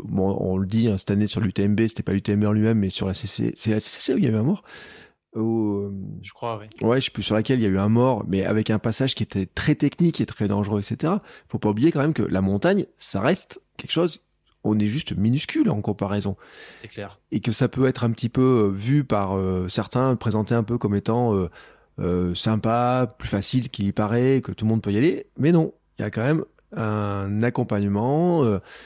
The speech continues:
Speaker 1: tu pars pas dans l'Himalaya comme ça, sans guide, sans préparation. Et d'ailleurs, ça m'amène à ma question,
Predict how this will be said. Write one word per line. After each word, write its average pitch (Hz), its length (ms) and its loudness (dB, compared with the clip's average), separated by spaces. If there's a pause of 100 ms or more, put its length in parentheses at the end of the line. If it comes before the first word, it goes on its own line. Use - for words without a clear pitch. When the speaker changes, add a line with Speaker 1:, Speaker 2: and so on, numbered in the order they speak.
(180)
Speaker 1:
tu - 100 -8
pars 95 180 0
pas 135 120 2
dans 135 100 4
l'Himalaya 110 480 4
comme 107 200 0
ça, 147 180 0
sans 98 220 0
guide, 127 320 -2
sans 107 360 0
préparation. 104 640 -2
Et 113 100 0
d'ailleurs, 180 300 2
ça 117 220 -2
m'amène 131 400 2
à 104 60 2
ma 95 100 -2
question, 104 360 -2